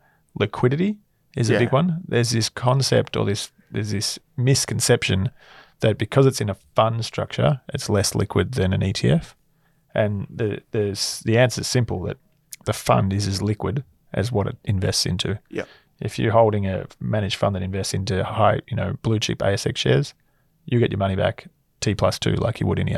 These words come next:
Speaker 1: if you sold anything else.
Speaker 2: Mm-hmm.
Speaker 1: If it's invested into overseas shares, it takes a few extra days for the money to come back from overseas, but it can easily be sold. And y-, you know, your, your value in that fund is constantly updated based on the performance of the underlying stocks.
Speaker 2: Yep.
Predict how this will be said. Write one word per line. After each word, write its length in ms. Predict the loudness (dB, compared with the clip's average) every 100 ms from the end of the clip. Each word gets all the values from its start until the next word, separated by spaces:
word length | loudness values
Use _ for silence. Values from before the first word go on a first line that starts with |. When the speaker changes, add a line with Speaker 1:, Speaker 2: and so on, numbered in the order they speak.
| -6
Speaker 1:
if 120 | -6
you 60 | -4
sold 220 | -4 -4
anything 200 | -8 -6 -6
else. 260 | -8 -12 -12
Speaker 2:
Mm-hmm. 160 | -8 -8 -10 -20 -8
Speaker 1:
If 140 | -6
it's 120 | -4 -2
invested 380 | 2 2 2
into 180 | -2 2
overseas 340 | 2 2 0 2
shares, 380 | 2 2 -2 -14 _ _ -12
it 60 | -2
takes 200 | -2 -2
a 60 |
few 180 | -4 -4
extra 200 | -4 -4
days 260 | -4 -4 -6
for 120 | -6
the 60 | -4
money 200 | -4 -4
to 60 |
come 160 | -4 -2
back 180 | -2 -2
from 120 | -4
overseas, 420 | -4 -2 -2 -4 -10 _ -20 -20 -8 2
but 140 | 4
it 60 | 4
can 140 | 2
easily 300 | 2 2 0
be 140 | -2 -2
sold. 400 | 0 -2 -2 -8 _ -2
And 420 | -2 0 -4 -8 _ -8
y-, 160 | -6 -6
you 40 | -4
know, 80 | -4
your, 340 | -2 -2 -4 -10 -18 -18 -12 -2
your 120 | 2
value 440 | 6 6 8 4
in 100 | 2
that 280 | 0 -4 _
fund 420 | 0 2 0 -2 -4
is 200 | -2 -2
constantly 580 | -4 0 2 2 -2 -2
updated 500 | -2 -2 -2 -2 0
based 240 | 0 0 0
on 80 | 0
the 60 |
performance 440 | -2 -2 -2 -2 -4
of 60 |
the 80 | -4
underlying 360 | -4 -4 -4 -6
stocks. 420 | -6 -8 -10 -20 -6
Speaker 2:
Yep. 200 | -6